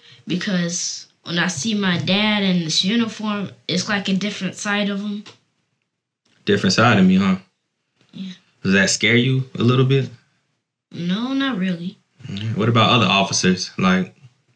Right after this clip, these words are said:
Speaker 2: other police officers that you see, like, not me?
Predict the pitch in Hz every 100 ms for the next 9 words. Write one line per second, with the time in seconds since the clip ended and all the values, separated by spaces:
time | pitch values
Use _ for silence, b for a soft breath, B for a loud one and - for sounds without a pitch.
0 | _ _ - 107 95 - - 90 - 92
1 | 92 92 87 - 87 - _ _ _ -
2 | 90 90 95 90 90 87